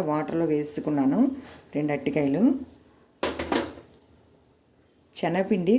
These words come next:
కప్పున్నర తీసుకున్నాను, అందులోని ఒక మూడు స్పూన్లు జ-, బియ్యం పిండి వేసుకున్నాను. దీంట్లోని ఒక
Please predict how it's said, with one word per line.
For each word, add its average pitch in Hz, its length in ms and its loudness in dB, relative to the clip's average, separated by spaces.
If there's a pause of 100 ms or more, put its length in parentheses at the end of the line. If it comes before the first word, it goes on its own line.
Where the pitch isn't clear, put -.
(120)
కప్పున్నర 170 420 0 (100)
తీసుకున్నాను, 160 540 0 (120)
అందులోని 175 380 0 (140)
ఒక 175 80 -2 (140)
మూడు 165 160 2 (100)
స్పూన్లు 180 320 2 (140)
జ-, 151 140 2
బియ్యం 165 280 0
పిండి 165 240 2
వేసుకున్నాను. 147 560 2 (800)
దీంట్లోని 170 500 4 (2000)
ఒక 180 180 2